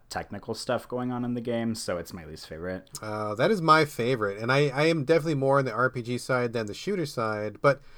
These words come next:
Speaker 2: the thing that I liked best about it was I just felt like it was the most complete story, like, the most,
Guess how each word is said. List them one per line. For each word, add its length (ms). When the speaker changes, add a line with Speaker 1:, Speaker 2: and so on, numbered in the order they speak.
Speaker 2:
the 80
thing 200
that 120
I 60
liked 360
best 300
about 320
it 80
was 140
I 80
just 180
felt 160
like 180
it 80
was 140
the 60
most 280
complete 400
story, 460
like, 140
the 80
most, 320